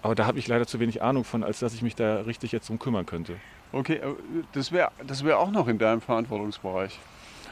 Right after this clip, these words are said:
Speaker 1: Naja, also wir haben diese Flächen alle gepachtet. Man
Speaker 2: Hm.
Speaker 1: könnte es jetzt zu meiner Verantwortung dazu zählen.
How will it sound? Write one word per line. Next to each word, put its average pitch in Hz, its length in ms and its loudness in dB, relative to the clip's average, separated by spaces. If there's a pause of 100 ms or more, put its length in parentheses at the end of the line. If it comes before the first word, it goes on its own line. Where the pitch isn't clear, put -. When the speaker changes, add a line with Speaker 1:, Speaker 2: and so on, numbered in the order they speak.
(360)
Speaker 1:
Naja, 135 500 10
also 131 180 10
wir 127 120 8
haben 143 340 8
diese 131 200 2
Flächen - 340 2
alle 135 160 8
gepachtet. 127 800 0 (140)
Man 123 180 4
Speaker 2:
Hm. 120 60 2
Speaker 1:
könnte 131 260 4
es 127 60 2
jetzt 135 180 4
zu 135 80 0
meiner 127 300 6
Verantwortung 123 560 2
dazu 120 280 0
zählen. 104 500 0